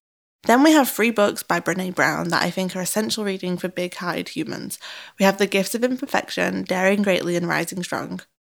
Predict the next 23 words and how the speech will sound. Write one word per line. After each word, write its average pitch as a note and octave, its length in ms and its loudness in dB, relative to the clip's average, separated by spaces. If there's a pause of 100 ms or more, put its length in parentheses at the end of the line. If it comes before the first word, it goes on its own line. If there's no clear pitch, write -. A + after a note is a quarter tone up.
(300)
The A3 100 4
first B3+ 400 6
two G#3 260 4
are - 60 0
great F3+ 300 4
foundations F#3 560 0
for F#3 80 0
exploring F#3+ 460 0
the F#3 60 -2
power F#3 380 0
of F#3 120 4
vulnerability, F#3+ 680 0
how F3+ 180 -2
to G#3+ 140 -4
move A3+ 180 -2
past A#3 220 -2
shame, F#3 340 0
and F#3 120 -2
how F#3 100 0
to G3+ 120 -4
embrace F#3 340 0
wholehearted F#3+ 640 -4
living. - 420 -8